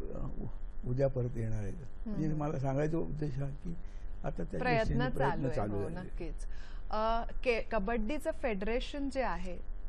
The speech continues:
Speaker 2: त्या, अ, फेडरेशनला आणि खेळाडूंना काय तुम्हाला सांगावंसं वाटतं की,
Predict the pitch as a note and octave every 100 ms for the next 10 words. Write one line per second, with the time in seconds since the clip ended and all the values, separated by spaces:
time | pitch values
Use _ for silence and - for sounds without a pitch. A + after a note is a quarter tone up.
0 | - B3+ B3 B3+ - - - - - G#3
1 | F3+ G#3+ C4+ C#4 C4+ B3+ B3+ A3+ C4 D#4+
2 | D4+ C4 A#3+ B3 B3+ C#4 C#4 - - -
3 | - D4+ C#4+ D#4+ E4+ D4+ C#4 C4+ C4+ C#4
4 | A#3+ A3+ A#3 A#3 G#3+ - G#3+ G#3+ A#3 A#3